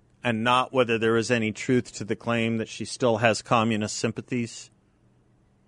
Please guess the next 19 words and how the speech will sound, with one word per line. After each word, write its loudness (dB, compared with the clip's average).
yeah, 4
we 0
can 2
join 2
Irving 0
Kristol 0
in -2
nineteen -2
fifty-two -2
and 2
what 2
he -2
said 0
about 0
the -6
Democrats 0
then -2
as -10
well. -4